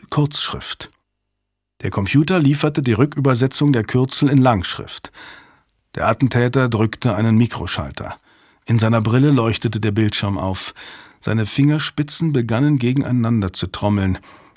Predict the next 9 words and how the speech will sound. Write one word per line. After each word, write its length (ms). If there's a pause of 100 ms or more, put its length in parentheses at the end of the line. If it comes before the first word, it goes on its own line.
Vor 300
seinem 280
linken 360
Auge 340
leuchtete 560
eine 160
Meldung 500
auf. 400 (840)
„Zielperson 960